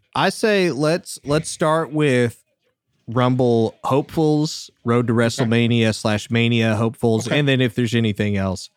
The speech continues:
Speaker 1: we can do that. Uh, so Jake, if you wanna get started, if that Road to WrestleMania applies right now, if you wanna
Speaker 2: Yeah,
Speaker 1: talk about
Speaker 2: absolutely.
Speaker 1: that,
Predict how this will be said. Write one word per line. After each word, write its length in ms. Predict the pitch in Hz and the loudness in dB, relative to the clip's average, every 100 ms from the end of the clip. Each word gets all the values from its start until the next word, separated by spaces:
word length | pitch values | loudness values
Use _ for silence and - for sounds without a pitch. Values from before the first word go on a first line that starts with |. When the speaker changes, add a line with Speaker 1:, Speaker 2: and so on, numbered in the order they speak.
| _ _ _ - | _ _ _ -4
Speaker 1:
we 140 | 117 | -2
can 120 | 117 | 0
do 120 | 113 120 | 0 2
that. 220 | 113 - _ _ _ _ _ | 0 -2 _ _ _ _ _
Uh, 320 | 117 127 113 - | -2 0 -2 -4
so 220 | - 131 | -4 -2
Jake, 360 | 107 123 180 - | 0 -2 -2 -4
if 180 | 117 127 | -6 -2
you 120 | 131 | 0
wanna 200 | 165 160 | 0 0
get 180 | 123 104 | -2 -4
started, 520 | - 120 131 156 - | -2 0 2 0 0
if 240 | 143 123 | 0 0
that 280 | 135 127 120 | 0 0 0
Road 240 | 131 131 127 | -2 -2 0
to 60 | |
WrestleMania 680 | 120 120 - 113 117 120 113 | 0 0 0 2 2 2 0
applies 640 | 101 - 104 107 147 - - | -2 -2 -2 0 -4 -6 -4
right 220 | 139 151 | -4 0
now, 260 | 151 175 | 0 0
if 220 | 190 120 107 | -2 -4 -2
you 120 | 120 | 0
wanna 140 | 123 | 0
Speaker 2:
Yeah, 80 | - | 0
Speaker 1:
talk 240 | 120 127 | 0 0
about 240 | 143 143 143 | 0 0 0
Speaker 2:
absolutely. 220 | 180 | -2
Speaker 1:
that, 40 | 214 | -2